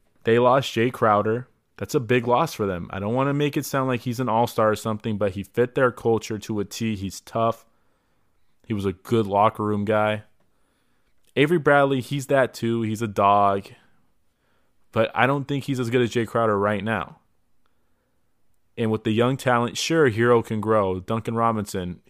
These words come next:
Duncan Robinson is what he is. He's a good shooter, not a great defender. Hero, he's a little more interesting. I don't think he's as good as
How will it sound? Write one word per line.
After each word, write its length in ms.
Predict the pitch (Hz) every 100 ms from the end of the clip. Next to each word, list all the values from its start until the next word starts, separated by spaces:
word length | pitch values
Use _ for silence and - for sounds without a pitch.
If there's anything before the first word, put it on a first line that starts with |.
| _
Duncan 260 | 147 185 175
Robinson 340 | 139 123 120
is 140 | 110 110
what 140 | 104
he 120 | 101
is. 100 | 90
He's 140 | 92 95
a 80 | 95
good 240 | 120 117
shooter, 600 | - 117 110 107 104 - _ _ _ _
not 180 | 107 110
a 40 |
great 220 | 101 104 101
defender. 520 | 95 107 101 101 95 _ _ _ _ _ _ _
Hero, 340 | 151 190 190
he's 180 | 185 202
a 60 |
little 360 | 202 202 202 196
more 260 | 185 180 170
interesting. 600 | 147 - 95 - - - _ _ _ -
I 140 | 135
don't 200 | 202 175
think 200 | 180 156
he's 180 | 160 127
as 120 | 110
good 220 | 104 127
as 380 | 117 101 95 -